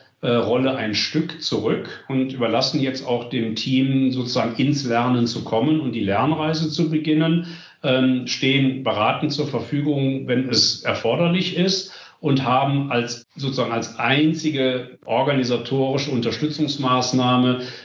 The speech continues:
ähm, mitgeholfen, diesen vorhin schon mal erwähnten Lernmentor zu definieren, also einen aus dem Team oder eine aus dem Team,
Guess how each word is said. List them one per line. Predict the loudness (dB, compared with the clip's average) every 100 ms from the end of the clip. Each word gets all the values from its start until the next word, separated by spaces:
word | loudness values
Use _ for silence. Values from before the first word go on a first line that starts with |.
| -6
ähm, | 0 4 4 4 4 0 -8 -10 -10 -4
mitgeholfen, | 0 0 0 2 2 2 2
diesen | 2 2 2 2 -2
vorhin | -2 0 0
schon | 0
mal | -2 -2
erwähnten | 0 0 0 0
Lernmentor | 2 2 2 2 2 2 2 2 2
zu | 0 -2
definieren, | -2 0 0 0 2 0
also | 0 -4 -4
einen | -2 -2 0 2 0 0
aus | -4 -2
dem | -2 -2
Team | 0 2 2
oder | 0 -2
eine | 0 2 2 2
aus | 0 0
dem | 0
Team, | 2 2 4 2